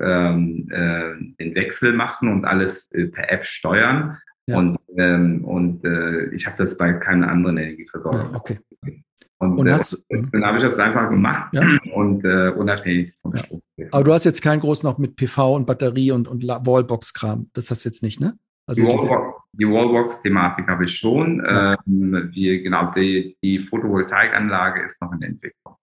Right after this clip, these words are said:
Speaker 2: Mhm.
Speaker 1: Da kommt
Speaker 2: Und, und kannst du, ja, und das, also das, so lebst du mit deinem Smart Home. Du sagst es nicht übertrieben, du bist jetzt kein Nerd, der alles so sozusagen,
Speaker 1: Genau, genau,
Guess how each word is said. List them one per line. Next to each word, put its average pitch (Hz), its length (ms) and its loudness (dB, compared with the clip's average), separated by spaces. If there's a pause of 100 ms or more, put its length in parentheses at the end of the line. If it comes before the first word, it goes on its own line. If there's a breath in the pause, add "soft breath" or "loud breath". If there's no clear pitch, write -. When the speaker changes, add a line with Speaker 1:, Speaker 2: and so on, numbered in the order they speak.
Speaker 2:
Mhm. 151 240 -8 (180)
Speaker 1:
Da - 120 0
kommt - 580 -6 (200)
Speaker 2:
Und, 120 320 -2
und 131 220 -6
kannst 156 300 0
du, 170 260 -4 (180)
ja, 127 180 -4
und 131 120 -6
das, 151 180 2
also 160 160 4
das, 180 380 2
so 180 240 4
lebst 156 480 2
du 139 160 0 (160)
mit 143 240 -2
deinem 127 220 2
Smart 117 380 -2
Home. 113 180 -2
Du 113 80 -4
sagst 135 240 2
es 120 100 -8
nicht 143 120 0
übertrieben, 170 500 2
du 135 80 0
bist 123 160 -4
jetzt 127 160 -4
kein 117 180 2
Nerd, 139 320 4
der 123 160 -4
alles 127 320 0
so 120 320 -2 (180)
sozusagen, - 420 -2
Speaker 1:
Genau, - 120 0 (200)
genau, - 180 -2